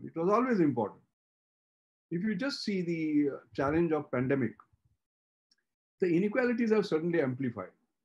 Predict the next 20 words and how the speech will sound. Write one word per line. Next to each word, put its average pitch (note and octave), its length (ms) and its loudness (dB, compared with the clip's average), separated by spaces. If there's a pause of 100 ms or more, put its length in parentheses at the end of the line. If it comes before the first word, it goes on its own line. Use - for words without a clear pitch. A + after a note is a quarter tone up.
(520)
You D3+ 120 0
know, E3 160 0
we D3+ 180 4
are F#3+ 40 8
reducing G#3+ 500 0
po-, C#3 200 -6
poverty. G#2 460 -2
For C3 120 -2
example, C#3+ 400 -2
two D3 140 -6
thousand D3 220 2
eighteen, C3+ 500 0 (600)
we C#3 460 0 (160)
reduced C#3+ 340 -4
poverty C#3+ 360 0
by D#3+ 140 -2
one G#3+ 220 -2
point D#3 280 2
two A#2+ 80 -2
percent, F2+ 380 -8